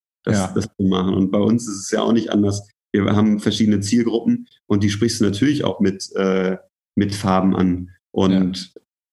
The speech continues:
Speaker 1: das ist was, wo wir in der Kommunikation für uns auch merken, wenn wir Zielgruppen schärfen, wenn wir Buyer Persona erstellen, ähm, da richten wir uns natürlich auch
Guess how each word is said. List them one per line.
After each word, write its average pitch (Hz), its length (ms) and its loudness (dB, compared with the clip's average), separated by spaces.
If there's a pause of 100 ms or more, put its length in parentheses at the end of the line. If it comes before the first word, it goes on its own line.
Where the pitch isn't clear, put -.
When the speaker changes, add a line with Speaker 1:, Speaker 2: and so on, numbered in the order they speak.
Speaker 1:
das 104 320 -2
ist 131 280 -2
was, 107 400 -2
wo 101 160 2
wir 101 140 4
in 98 60 2
der 95 100 2
Kommunikation 104 760 0
für - 100 -12
uns 107 140 -6
auch 101 100 -4
merken, 101 240 0
wenn 95 140 2
wir 95 120 -6
Zielgruppen 110 480 0
schärfen, 104 440 0
wenn 95 120 2
wir 95 80 0
Buyer 101 240 -4
Persona 101 400 -2
erstellen, 98 520 -2 (340)
ähm, 95 260 2
da 95 100 0
richten 98 260 -2
wir 101 80 2
uns 101 160 2
natürlich 104 380 0
auch - 300 -4